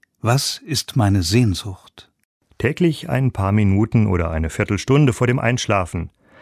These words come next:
Speaker 2: Dann hilft der Tagesrückblick zur Klärung für das, was ich zu entscheiden habe.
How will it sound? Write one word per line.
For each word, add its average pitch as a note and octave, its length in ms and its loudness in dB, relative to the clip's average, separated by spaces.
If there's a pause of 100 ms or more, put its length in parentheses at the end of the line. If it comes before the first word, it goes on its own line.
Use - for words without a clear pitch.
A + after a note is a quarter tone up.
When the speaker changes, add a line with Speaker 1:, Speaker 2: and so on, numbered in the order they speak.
Speaker 2:
Dann A2+ 140 0
hilft D3 320 2
der G2 160 0
Tagesrückblick B2+ 840 -2
zur C3+ 140 0
Klärung B2 460 0
für G2 160 -2
das, G2 360 -2
was A2+ 200 -4
ich A2+ 120 -4
zu D3 120 -4
entscheiden F#2 500 -2
habe. D#2 340 -8